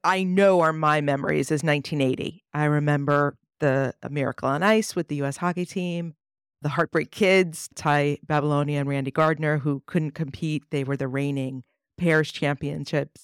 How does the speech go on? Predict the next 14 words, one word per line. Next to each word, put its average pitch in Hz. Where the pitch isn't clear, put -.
in 135
ice 147
skating. 151
And 202
because 185
it -
was 151
in 202
New 180
York 143
State -
where 143
I 131
lived, 131